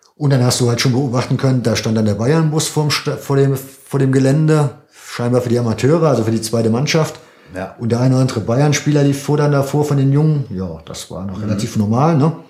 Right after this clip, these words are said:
Speaker 2: Ja.
Speaker 1: Aber die Profis, die fahren da halt in Tiefgarage.
Speaker 2: Ja, genau. Dann war ja der Plan, wir sollten den Käfer vom Anhänger runterholen und in die Tiefgarage fahren.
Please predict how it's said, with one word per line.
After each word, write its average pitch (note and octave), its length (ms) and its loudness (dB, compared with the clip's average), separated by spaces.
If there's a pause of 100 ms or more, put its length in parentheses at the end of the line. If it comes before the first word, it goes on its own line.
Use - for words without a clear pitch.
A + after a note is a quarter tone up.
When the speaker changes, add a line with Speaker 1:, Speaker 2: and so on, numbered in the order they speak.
(280)
Speaker 2:
Ja. A2 240 -4 (360)
Speaker 1:
Aber A2+ 300 2
die G#2 140 2
Profis, B2 480 0
die C#3 100 0
fahren B2+ 220 0
da C3 120 2
halt C3 120 2
in C3 100 2
Tiefgarage. F#2+ 680 0
Speaker 2:
Ja, F2+ 400 -10
genau. F#2+ 300 -8 (140)
Dann F2+ 200 -10
war G2 180 -4
ja G2 140 -2
der F2+ 140 -4 (260)
Plan, C3+ 600 0 (920)
wir A2+ 160 -4
sollten A#2+ 340 2
den A2+ 180 0
Käfer D3+ 480 0
vom B2+ 260 -2
Anhänger C3+ 400 2
runterholen D#3 720 0
und C3 400 -2
in C#3+ 200 2
die C#3 240 2
Tiefgarage F2 760 -2
fahren. E2 520 -6